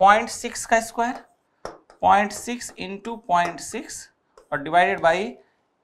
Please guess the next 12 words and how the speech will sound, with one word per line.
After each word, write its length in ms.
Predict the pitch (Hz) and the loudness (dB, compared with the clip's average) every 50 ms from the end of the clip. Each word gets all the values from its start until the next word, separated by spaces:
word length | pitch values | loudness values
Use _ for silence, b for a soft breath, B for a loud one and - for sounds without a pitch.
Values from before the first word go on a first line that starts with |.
| _ _ - | _ _ 4
पॉइंट 220 | 170 175 180 196 196 | 4 4 4 4 0
थ्री 140 | - 202 202 | -4 -6 -4
निकाल 260 | 202 185 190 190 196 202 | 0 6 8 8 8 6
लीजिए 180 | 202 196 202 | 2 -2 -2
यहाँ 180 | 202 196 196 202 | -2 -2 -2 -2
से, 120 | - 220 220 | -4 -6 -6
तो 100 | - - | -6 -6
divide 300 | 147 156 165 170 180 180 | -4 -2 0 0 0 -2
by 100 | 185 175 | -4 -6
कितना 220 | 180 180 - 165 165 | -8 -10 -6 -4 -2
आएगा, 200 | 165 180 190 220 | -2 0 -2 -2
पॉइंट, 760 | 220 - - - 127 123 120 117 - - - - _ - | -4 -6 -8 -4 -4 -2 -2 -4 -6 -10 -14 -16 _ -14